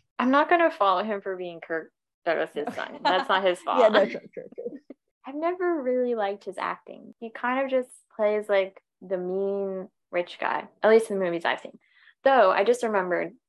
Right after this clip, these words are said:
Speaker 1: he did a movie with Jane Fonda you know, we love Jane Fonda.
Speaker 2: Yes,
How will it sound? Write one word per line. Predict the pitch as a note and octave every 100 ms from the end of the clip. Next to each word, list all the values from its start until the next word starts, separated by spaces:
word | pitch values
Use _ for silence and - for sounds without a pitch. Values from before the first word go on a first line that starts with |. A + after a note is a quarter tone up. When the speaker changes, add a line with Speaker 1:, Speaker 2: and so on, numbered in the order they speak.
| _
Speaker 1:
he | G3
did | A3
a | A3+
movie | G#3 G#3
with | F#3+ F3+
Jane | F#3 F3+
Fonda | F3+ E3+ E3 E3+ F#3+ G3+ _ _ _ -
you | F3
know, | F3+
we | F3+ F3
love | F3 E3+
Jane | F3 F#3
Fonda. | F#3 F3+ - -
Speaker 2:
Yes, | G3